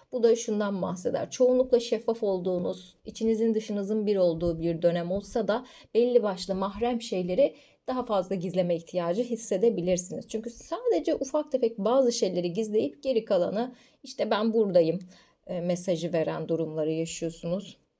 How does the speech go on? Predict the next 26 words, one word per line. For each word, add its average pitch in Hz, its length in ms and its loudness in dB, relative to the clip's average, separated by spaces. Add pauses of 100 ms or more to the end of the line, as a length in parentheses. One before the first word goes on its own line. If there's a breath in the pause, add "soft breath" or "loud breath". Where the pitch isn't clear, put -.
(2250 soft breath)
Kendine 240 420 4
çeki 254 300 2
düzen 254 400 6
ver 226 100 4
anlamına 208 500 2
gelen 208 460 2
bazı 214 320 0
sözlerle 220 680 2
birini 214 280 0
uyaracaksınız. 190 1000 0
Yani 165 340 0
bu 196 240 0
verdiğim 190 460 0
tabii 175 320 -2
ki 233 300 2 (440 loud breath)
örnek 202 460 0
de 220 60 8
hani 180 300 0
bu 233 120 12
anlama 180 420 2
geliyor. 165 640 -2 (460)
"Bak, 185 180 -8 (400)
kendine 240 440 0
çeki 208 260 2
düzen 175 400 0
ver, - 80 -12